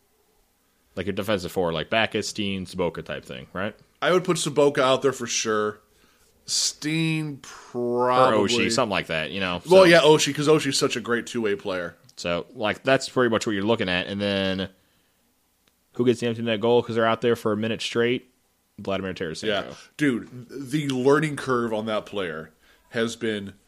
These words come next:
Speaker 2: phenomenal. At the end of the year, when you look down this lineup and you go, "Who really grew up this year?" I think you look at two people, and it's a shame 'cause one of them's on the I R right now,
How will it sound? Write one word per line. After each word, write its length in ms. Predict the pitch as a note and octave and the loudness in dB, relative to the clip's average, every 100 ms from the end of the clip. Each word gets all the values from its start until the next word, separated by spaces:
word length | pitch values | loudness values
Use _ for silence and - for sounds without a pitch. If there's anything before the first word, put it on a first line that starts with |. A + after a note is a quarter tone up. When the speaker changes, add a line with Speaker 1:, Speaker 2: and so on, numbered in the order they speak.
| _ - | _ -18
Speaker 2:
phenomenal. 720 | - A#2 G#2 G2 F2 D#2 E2 | -10 -6 -4 -6 -8 -12 -10
At 80 | - | -4
the 140 | D#3+ | -2
end 120 | F#3+ | 0
of 60 | E3 | 0
the 100 | C3+ | 0
year, 500 | B2 C3 A#2+ G#2 - - _ | 0 0 0 -2 -6 -20 _
when 160 | A2+ A#2+ | -6 -4
you 300 | B2+ C#3 C#3 | 0 0 2
look 260 | B2+ C3 | 2 2
down 260 | C3+ A#2+ A#2 | 2 0 0
this 280 | A2+ - - | -4 -6 -6
lineup 480 | A2+ A#2 A2 G#2 G#2+ | -4 -2 -2 -4 -6
and 80 | A2 | -6
you 60 | |
go, 140 | A2 G#2+ | -2 -2
"Who 560 | - C#3+ F3 E3+ E3 E3 - _ | -2 -2 0 -2 -4 -8 -20 _
really 720 | G#2 A2 A#2 A#2+ C#3 C#3+ C3+ B2 | -10 -6 -4 0 4 4 4 0
grew 320 | A#2 B2 A#2 | -2 0 0
up 200 | G#2+ - | 0 -4
this 260 | G2 - | -6 -6
year?" 280 | F2 D#2+ D#2 _ - _ | -6 -10 -12 _ -20 _
I 120 | A2+ | -4
think 240 | C3+ C#3 A#2 | -2 -4 -4
you 140 | B2+ | -2
look 180 | A#2+ A#2 | -2 -4
at 100 | - | -10
two 200 | - G#2 | -8 -8
people, 360 | - F#2+ F2 | -8 -10 -8
and 80 | F#2 | -8
it's 120 | A2 A2+ | -8 -6
a 40 | |
shame 280 | - C3 A#2+ | -2 0 -2
'cause 200 | A#2 A2 | -6 -6
one 180 | A#2 A#2 | -2 -2
of 60 | |
them's 180 | A2 G#2+ | -4 -6
on 80 | G#2 | -8
the 100 | G2+ | -6
I 220 | G2+ G#2 | -4 -2
R 180 | G#2 G2 | -2 -4
right 200 | F#2 F2+ | -6 -8
now, 360 | F2+ F2 E2+ | -8 -6 -8